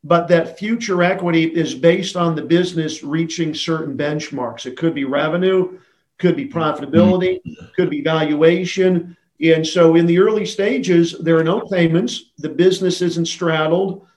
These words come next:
Speaker 1: And, you know, whenever it hits that benchmark, might be three
Speaker 2: Yeah.
Speaker 1: years down
Speaker 2: I wanna
Speaker 1: the
Speaker 2: ask some follow-up questions, if that's okay.
Speaker 1: Yeah.
Speaker 2: Yeah. Okay. So, um, so let's say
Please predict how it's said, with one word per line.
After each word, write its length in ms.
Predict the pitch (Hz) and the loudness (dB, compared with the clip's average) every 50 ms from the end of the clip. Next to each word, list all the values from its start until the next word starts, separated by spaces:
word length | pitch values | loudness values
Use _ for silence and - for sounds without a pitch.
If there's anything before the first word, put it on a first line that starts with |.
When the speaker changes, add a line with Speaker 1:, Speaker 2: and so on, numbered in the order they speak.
| _ _ - | _ _ 0
Speaker 1:
And, 320 | 170 165 160 160 160 175 | 0 2 2 2 0 -2
you 60 | 190 185 | 0 2
know, 220 | 175 170 165 165 170 | 2 4 4 4 4
whenever 520 | 170 165 165 170 175 185 190 175 185 180 | 2 2 2 4 4 4 4 4 2 0
it 160 | 175 170 - | 0 -2 -4
hits 320 | - - 185 185 185 - - | -2 0 0 0 0 0 0
that 440 | 175 165 156 156 - - 160 123 - | 2 2 2 2 0 -4 -4 0 2
benchmark, 760 | 175 190 226 262 254 - 165 165 151 147 151 160 160 - - _ _ _ _ _ _ _ _ - | 2 2 2 2 -2 -2 -2 -2 0 0 0 0 -2 -4 -10 _ _ _ _ _ _ _ _ -2
might 260 | 160 165 170 170 - | 0 2 2 2 0
be 120 | - 165 | -2 -2
three 120 | - - 117 | 0 2 2
Speaker 2:
Yeah. 160 | - 180 185 | 4 4 2
Speaker 1:
years 340 | 185 180 _ _ _ - - | 0 -4 _ _ _ -10 -4
down 140 | - 180 180 | 0 4 4
Speaker 2:
I 20 | 160 | 6
wanna 120 | 175 170 | 6 6
Speaker 1:
the 60 | 160 156 | 6 4
Speaker 2:
ask 200 | 160 156 - - | 4 2 2 0
some 100 | 143 117 | 0 2
follow-up 380 | - 143 143 139 131 123 - | 4 4 6 6 6 4 4
questions, 380 | - 123 110 101 - 117 101 104 | 4 4 4 4 2 0 0 0
if 80 | 104 | 2
that's 200 | 110 107 101 - | 2 2 2 2
okay. 300 | 110 98 - 104 92 87 - _ _ _ _ _ _ - | 2 2 2 0 0 -2 -4 _ _ _ _ _ _ 2
Speaker 1:
Yeah. 180 | 330 - 277 - - - | 4 4 4 2 -4 -8
Speaker 2:
Yeah. 160 | 110 - - - - - - - | -8 -8 -8 -10 -14 -16 -6 0
Okay. 260 | 127 123 120 113 90 - - - - - - | 0 2 2 2 0 0 -8 -14 -20 -14 -4
So, 500 | - - 160 156 156 147 147 147 - - - | 2 4 6 10 10 10 8 8 4 0 0
um, 760 | 151 151 151 147 147 147 147 147 147 147 143 139 - - _ _ _ _ _ _ _ _ _ _ _ _ _ _ _ _ _ _ _ _ _ _ _ _ _ _ _ _ _ _ _ _ _ _ _ _ _ _ _ _ _ _ _ _ _ _ _ _ _ _ _ - | 2 4 6 6 6 4 4 4 2 2 0 -2 -4 -8 _ _ _ _ _ _ _ _ _ _ _ _ _ _ _ _ _ _ _ _ _ _ _ _ _ _ _ _ _ _ _ _ _ _ _ _ _ _ _ _ _ _ _ _ _ _ _ _ _ _ _ -6
so 200 | - - 156 147 | 0 4 6 6
let's 240 | 147 160 160 156 | 8 6 4 4
say 600 | - 175 156 151 147 143 143 139 135 135 - - | 4 6 6 6 6 6 4 2 0 -2 -4 -8